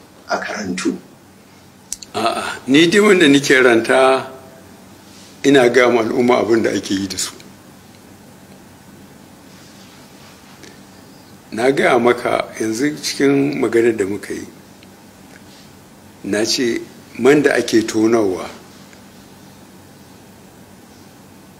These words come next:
Speaker 2: daga alif dubu da ɗari tara da casa'in da tara zuwa da sha biyar, wato just kafin mu zo, kafin gwamnati na ta zo,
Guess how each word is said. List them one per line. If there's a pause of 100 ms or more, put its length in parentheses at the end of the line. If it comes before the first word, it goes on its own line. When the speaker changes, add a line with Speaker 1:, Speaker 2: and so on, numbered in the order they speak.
(680)
Speaker 2:
daga
alif
dubu
da
ɗari
tara (240)
da
casa'in
da
tara (480)
zuwa
da
sha
biyar, (240)
wato
just
kafin
mu
zo, (2250)
kafin
gwamnati
na
ta
zo,